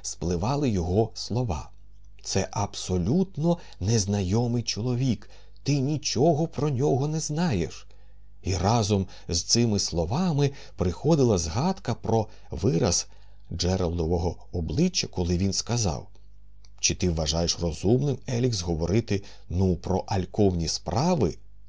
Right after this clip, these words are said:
синьої бороди?» В його словах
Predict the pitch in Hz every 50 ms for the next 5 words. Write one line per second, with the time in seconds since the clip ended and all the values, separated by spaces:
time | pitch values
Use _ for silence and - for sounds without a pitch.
0 | - - - - - - - 78 85 85 80 87 92 92 92 92 - - - -
1 | - - - - - 71 - 78 80 85 87 107 151 190 190 175 - - - -
2 | - - - - - - - - - - - - - - - 90 87 92 - -
3 | 95 87 - - 92 87 85 85 98 127 151 143 113 - -